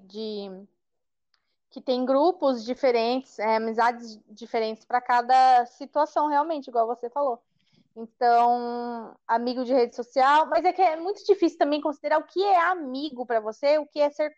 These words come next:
colega. E-, eu, a maioria das pessoas, eu trato, tipo, dependendo, principalmente de trabalho, é colega de trabalho. Não sei, pra ser amigo mesmo,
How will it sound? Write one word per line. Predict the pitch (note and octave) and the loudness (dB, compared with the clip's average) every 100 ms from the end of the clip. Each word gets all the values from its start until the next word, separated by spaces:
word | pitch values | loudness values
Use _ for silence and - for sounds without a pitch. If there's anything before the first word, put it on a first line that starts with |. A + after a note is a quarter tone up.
| _ | _
colega. | E4+ F4 D4 A3+ G#3 F#3 F#3 F#3 _ - - _ - - | 2 2 4 2 2 -2 -8 -8 _ -20 -20 _ -20 -4
E-, | A#3 - | -4 2
eu, | C#4 E4 | 4 6
a | E4+ | 4
maioria | D4 D#4 F#4 E4+ | 4 2 2 0
das | D#4 | -2
pessoas, | C4 C4 | -2 -2
eu | C#4+ | -2
trato, | D4 D4+ D#4 | 4 4 4
tipo, | D4+ - D#4 C4+ | 0 -4 -2 2
dependendo, | C4 C4+ B3+ B3 - | 4 4 2 0 -2
principalmente | C#4+ - D#4+ D4+ | -10 -2 -2 -2
de | |
trabalho, | - D4 C4 A3+ F#3+ F#3 | -2 -2 2 0 0 -6
é | - | -8
colega | A3 B3 C4 F#4 C4+ G3 G3+ | -6 -2 2 2 2 0 -6
de | G3 - | -6 -8
trabalho. | A3+ A#3 G#3+ F3 F#3 F#3 _ _ _ _ - | -6 -2 0 -2 -4 -14 _ _ _ _ -16
Não | B3+ | -14
sei, | D4 D#4 A3 G#3 G3+ | -8 -2 -2 -2 -4
pra | B3 B3 | -4 -4
ser | - | 0
amigo | D#4 D#4 C4+ A#3+ C4 D#4+ B3 G#3 F#3+ A#2 _ _ _ _ | 0 0 -2 -6 -2 -2 -2 -2 -2 -2 _ _ _ _
mesmo, | A3 A#3 B3 C4+ B3+ G#3 G3 | -16 -8 -2 0 -2 -8 -10